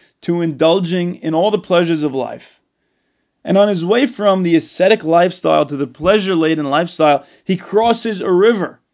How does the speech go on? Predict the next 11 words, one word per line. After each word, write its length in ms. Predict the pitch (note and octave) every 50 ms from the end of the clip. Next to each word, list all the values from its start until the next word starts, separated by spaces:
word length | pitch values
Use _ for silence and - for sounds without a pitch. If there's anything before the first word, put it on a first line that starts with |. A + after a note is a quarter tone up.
| _ _ _ _ _ _ _ _ _ _ _
And 300 | - F3 F3 F3 E3+ E3+
there's 220 | E3 E3 D#3+ D3 C#3+
this 200 | D#3 D3 - -
wise 680 | D3+ D3+ D3+ D#3+ F3+ F3+ A3 A#3 A3+ A3 G#3+ F#3 D#3
old 300 | F3+ - F3+ F3+ F3 D3
ferryman 680 | - - - E3+ E3+ F#3 G3 G3 F#3 E3 C#3 A#2 A#2+ _ _ _ _ _ _ _ _ _ _ _ _ _ _
at 200 | - - F#3 F3+
the 100 | - F3
river 220 | F3 F#3 F3+ E3+ F3
who 60 | E3
predicts 760 | E3 - E3+ D#3+ D3+ E3+ G#3 G3+ G3+ - - - - -